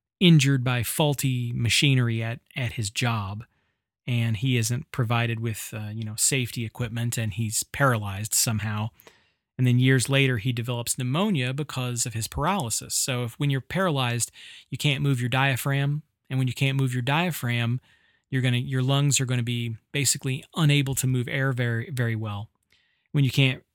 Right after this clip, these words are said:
move air very well, then bacteria can build up, and then you get pneumonia. Well,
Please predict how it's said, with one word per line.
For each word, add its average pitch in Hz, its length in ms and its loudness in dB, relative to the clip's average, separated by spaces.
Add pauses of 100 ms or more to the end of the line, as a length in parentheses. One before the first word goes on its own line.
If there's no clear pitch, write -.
move 131 280 2
air 190 220 2
very 185 300 2
well, 170 460 0
then 147 580 2
bacteria 151 640 0
can 139 180 -2
build 131 220 0
up, 127 280 0
and 117 180 0
then 117 220 0
you 113 120 -2
get 110 220 -6
pneumonia. 117 520 0 (520)
Well, 131 480 2